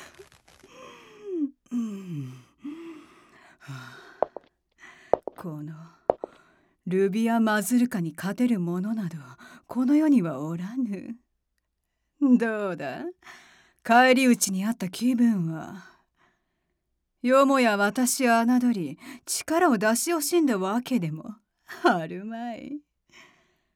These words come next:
お前は自分の正義を信じ、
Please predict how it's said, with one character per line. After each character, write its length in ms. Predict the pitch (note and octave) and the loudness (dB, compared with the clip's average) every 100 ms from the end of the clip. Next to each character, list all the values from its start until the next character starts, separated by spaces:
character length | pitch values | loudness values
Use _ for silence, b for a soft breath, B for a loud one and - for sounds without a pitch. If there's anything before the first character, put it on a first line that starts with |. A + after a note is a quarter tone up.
| b _ _ _ - | b _ _ _ -10
お 160 | F3+ | -4
前 280 | F3+ F#3+ G#3 | -4 -4 -4
は 80 | G3+ | -6
自 300 | F#3 - F#3 | -6 -6 -8
分 220 | F#3+ A3 | -8 -6
の 140 | A3+ A#3+ | -6 -8
正 300 | - B3+ B3+ | -8 -8 -6
義 140 | F3+ | -8
を 80 | - | -10
信 440 | - - G3+ G3 | -12 -12 -12 -12
じ、 320 | F3+ - - | -14 -20 -20